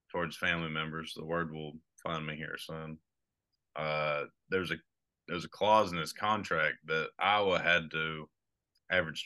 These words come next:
twenty-four points a game to keep him on staff. And pretty much, like, there was three weeks left in the regular season.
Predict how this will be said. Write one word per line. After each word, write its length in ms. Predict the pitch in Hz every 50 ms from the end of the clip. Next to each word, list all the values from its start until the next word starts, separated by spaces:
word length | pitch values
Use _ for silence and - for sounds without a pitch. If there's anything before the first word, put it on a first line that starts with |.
| - -
twenty-four 440 | 117 107 101 98 - 98 98 87
points 320 | 82 - 101 92 85 - -
a 60 | 85
game 360 | 85 85 87 85 80 71 - _ _ _ _ _ _ _ _ _ _ _ _ _ _ _ _ _ _ _ _ _ _ _ _ _ _ _ - -
to 260 | 85 80 78 76 71 71 78 - _ _ _ _ -
keep 300 | - 113 98 85 - -
him 300 | 87 82 82 78 78 76 71
on 500 | 76 80 78 76 76 73 73 73 73 73 _ -
staff. 460 | - - - 107 107 104 92 76 - - _ _ _ _ _ _ _ _ _ _ _ _ _ _ _ _ _ _ _ _ _ _ _ _ _ - - 80
And 920 | 80 80 80 80 80 80 80 80 78 80 80 78 78 78 78 78 80 78 - _ _ _
pretty 280 | - - 165 190 190 170
much, 480 | 127 117 117 120 113 107 95 - - 98
like, 140 | 90 82
there 120 | 78 117 117
was 200 | 98 - - - -
three 200 | 110 123 123 117
weeks 340 | 107 104 104 92 - -
left 260 | 92 90 85 78 - 82
in 60 | 78
the 40 | 78
regular 360 | 82 82 80 80 78 76 73
season. 460 | - - 87 87 82 71 76 73